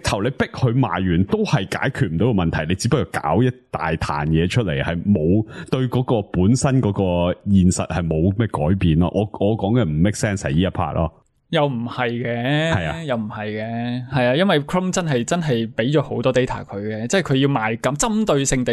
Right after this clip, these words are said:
Speaker 2: 賣廣告。但係，但係噉講，呢個世界一個人，你第一件事想賣廣告，即係想喺你個網站嗰度想擺啲廣告喺度，第一樣嘢會諗一定係諗咩？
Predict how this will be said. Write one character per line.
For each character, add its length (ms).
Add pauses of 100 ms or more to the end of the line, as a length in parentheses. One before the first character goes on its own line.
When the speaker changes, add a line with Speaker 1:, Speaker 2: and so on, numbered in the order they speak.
Speaker 2:
賣 160
廣 180
告。 180
但 160
係， 160 (220)
但 140
係 100
噉 100
講， 240 (200)
呢 80
個 100
世 180
界 300
一 120
個 280 (160)
人， 320
你 140
第 160
一 100
件 300
事 120
想 240
賣 220
廣 240
告， 180
即 80
係 60
想 180
喺 140
你 100
個 100
網 280
站 260
嗰 120
度 180
想 320
擺 160
啲 80
廣 240
告 160
喺 40
度， 120
第 160
一 140
樣 160
嘢 120
會 80
諗 160
一 40
定 120
係 60
諗 80
咩？ 220